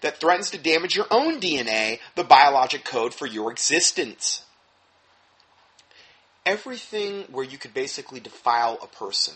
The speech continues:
physically, and not only physically, but I really believe spiritually. 'Cause when you start inter-, uh,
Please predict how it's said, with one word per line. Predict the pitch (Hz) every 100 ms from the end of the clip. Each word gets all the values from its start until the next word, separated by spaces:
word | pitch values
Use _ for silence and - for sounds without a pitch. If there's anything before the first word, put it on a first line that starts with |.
| - -
physically, | 196 185 190 170 165 113
and | 113
not | 147 165
only | 156 123
physically, | 131 120 107 101
but | 101
I | 104
really | 110 117 120
believe | 107 110 104
spiritually. | - - - 127 113 - 85 80 - - -
'Cause | -
when | 156
you | 269
start | 269 269 - -
inter-, | 170 185 151 - - - _
uh, | 135 117